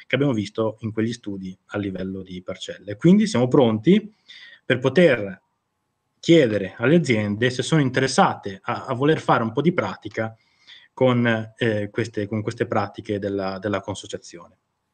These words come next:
Ed è un po' quello che è successo anche con, con l'esperienza di, di Gilberto. Ora,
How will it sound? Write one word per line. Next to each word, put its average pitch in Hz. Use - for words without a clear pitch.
Ed 160
è 185
un 185
po' 190
quello 190
che -
è -
successo 165
anche 139
con, 135
con 131
l'esperienza 139
di, 110
di 107
Gilberto. 120
Ora, 113